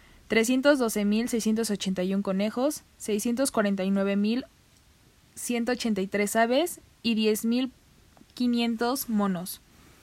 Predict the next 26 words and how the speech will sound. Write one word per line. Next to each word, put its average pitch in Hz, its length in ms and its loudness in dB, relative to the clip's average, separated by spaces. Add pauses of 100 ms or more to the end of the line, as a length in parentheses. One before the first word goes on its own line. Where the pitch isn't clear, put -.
(480)
Se - 100 -6
estima 285 280 0
que 294 120 -2
los 214 140 0
diez 233 160 -4
países 240 460 -2
que 226 100 0
más 220 240 2
usan 233 220 0
animales 208 500 0
en 208 80 0
experimentos 208 640 0
son 214 240 -2
Estados 208 360 -2
Unidos, 202 400 -2
Japón, 214 680 -2 (120)
China, 214 600 0
Australia, 202 680 0
Francia, 214 540 -2
Canadá, 196 720 -2
Reino 214 280 0
Unido, 214 460 0 (260)
Alemania, 208 640 0
Taiwán 208 520 0
y 214 100 -4
Brasil. 196 560 -8